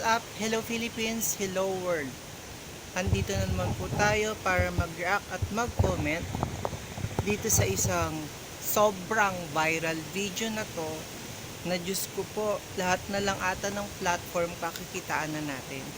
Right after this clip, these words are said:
So, huli na nga la-, huli na nga tayo eh, kasi parang binura na ata dito sa YouTube o kung saan.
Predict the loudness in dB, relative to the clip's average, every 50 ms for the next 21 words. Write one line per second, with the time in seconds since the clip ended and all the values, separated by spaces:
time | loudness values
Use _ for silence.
0 | -10 -12 -12 -12 -10 -10 -10 -10 -10 -6 -2 2 4 4 6 4 4 4 4 4
1 | 6 6 6 6 4 4 2 0 -2 -4 -2 0 0 2 2 2 2 2 4 4
2 | 2 2 2 2 2 4 2 2 0 -2 -2 -4 -4 -2 -2 0 0 0 -2 -2
3 | -4 -6 -8 -10 -10 -10 -10 -10 -10 -10 -10 -10 -10 -10 -10 -10 -10 -10 -10 -10
4 | -10 -10 -10 -10 -10 -10 2 6 8 8 8 8 4 2 0 -2 -4 -6 -8 -10
5 | -10 -10 -10 -8 -2 0 0 2 2 2 2 2 2 2 2 2 2 2 2 2
6 | 0 0 0 0 -2 -6 -8 -10 -10 -10 -8 -8 -6 -6 -6 -6 -4 -4 -2 0
7 | 2 2 2 2 0 -2 -6 -10 -12 -10 -8 -6 -4 -4 -4 -4 -4 -2 -2 -2
8 | -2 -4 -6 -6 -6 -6 -6 -6 -4 -4 -2 -2 0 0 -2 -2 -4